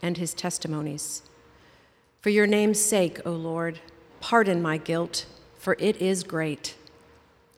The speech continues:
Who is the man who fears the Lord? Him will he instruct in the way that he should choose. His soul shall abide in well-being, and his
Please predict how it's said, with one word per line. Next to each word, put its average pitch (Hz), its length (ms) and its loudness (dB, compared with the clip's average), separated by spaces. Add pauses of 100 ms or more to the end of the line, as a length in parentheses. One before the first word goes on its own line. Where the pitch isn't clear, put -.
(180)
Who 339 140 6
is 330 140 4
the 196 120 2
man 170 300 2
who 170 120 -2
fears 165 360 -2
the 165 140 -4
Lord? 180 420 -4 (760)
Him 269 680 4
will 180 120 0
he 240 300 -4
instruct 190 560 -2
in 190 160 -4
the 165 80 -2
way 156 380 -2
that 147 140 -12
he 165 140 -6
should 160 300 -6
choose. 156 640 -4 (960)
His - 260 2
soul 196 280 2
shall 185 260 0
abide 165 640 0
in 165 180 -4
well-being, 160 680 -2 (560)
and 180 120 0
his 190 200 -2